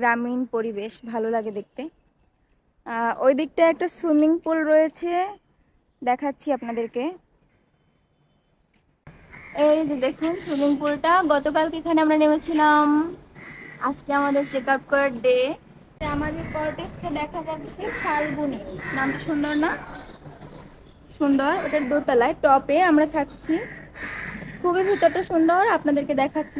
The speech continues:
চলো। আপনারা দেখতেই পাচ্ছেন, মনে হচ্ছে কোনো একটা গ্রামে চলে এসেছি আমরা। অনেক সুন্দর। এই যে ভিডিওটা বানাচ্ছে আমার হাজবেন্ড বানাচ্ছে, but আমার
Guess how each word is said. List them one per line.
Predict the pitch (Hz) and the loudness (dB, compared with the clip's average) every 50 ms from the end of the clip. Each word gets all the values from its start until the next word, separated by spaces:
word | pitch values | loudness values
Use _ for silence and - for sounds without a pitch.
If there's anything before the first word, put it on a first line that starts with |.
| - - | -6 -6
চলো। | 233 208 - - - - - - - - - - - - - - - - - - - - - - - 302 294 302 | -6 -6 -8 -12 -18 -20 -20 -20 -20 -20 -20 -20 -20 -20 -20 -20 -20 -20 -20 -20 -20 -20 -20 -16 -12 -12 -10 -10
আপনারা | - 311 311 320 311 294 | -8 -8 -6 -6 -4 -6
দেখতেই | 320 320 - - 339 339 - | -6 -8 -8 -12 -14 -10 -8
পাচ্ছেন, | 302 - - - - - 359 339 | -8 -8 -8 -12 -16 -12 -8 -6
মনে | 311 294 311 339 | -4 -4 -4 -4
হচ্ছে | 339 330 - - - 381 392 427 480 - - - - - - - - - - | -6 -8 -10 -12 -12 -10 -10 -10 -10 -14 -18 -16 -14 -14 -14 -14 -18 -10 -8
কোনো | - 294 285 302 | -6 -4 -4 -4
একটা | 294 330 269 254 | -6 -8 -6 -4
গ্রামে | 285 269 269 269 269 285 285 294 285 302 311 - | -2 -2 0 0 0 0 0 0 0 -2 -4 -6
চলে | 294 262 254 254 - | -10 -10 -10 -12 -14
এসেছি | - - - - 277 262 | -14 -20 -18 -16 -12 -12
আমরা। | 254 254 262 294 - - - - - - - - - - - _ _ _ _ _ _ - 269 | -12 -12 -12 -14 -16 -20 -20 -20 -20 -20 -20 -20 -20 -20 -20 _ _ _ _ _ _ -6 -4
অনেক | 294 311 320 - - - | -4 -4 -6 -8 -10 -8
সুন্দর। | 320 302 285 277 285 294 320 466 - - - - _ - _ _ - - - - - _ _ _ _ _ - _ _ _ _ | -6 -6 -4 -4 -6 -6 -8 -10 -14 -18 -20 -20 _ -20 _ _ -20 -20 -20 -20 -20 _ _ _ _ _ -20 _ _ _ _
এই | 285 285 | -20 -18
যে | 320 302 | -14 -10
ভিডিওটা | 311 330 262 302 302 - 320 277 277 | -10 -8 -8 -8 -8 -8 -8 -8 -8
বানাচ্ছে | 262 262 269 277 311 - - _ 349 339 320 | -8 -8 -8 -10 -12 -14 -16 _ -10 -8 -6
আমার | 302 330 349 - | -6 -8 -8 -8
হাজবেন্ড | 294 269 254 247 - - 277 277 269 | -8 -8 -8 -8 -12 -14 -14 -12 -10
বানাচ্ছে, | 254 247 247 254 - - - - 339 349 - - - 247 | -10 -10 -10 -12 -16 -18 -18 -18 -18 -18 -18 -18 -14 -12
but | 240 240 - - 294 | -12 -12 -12 -12 -14
আমার | 277 277 277 | -14 -14 -14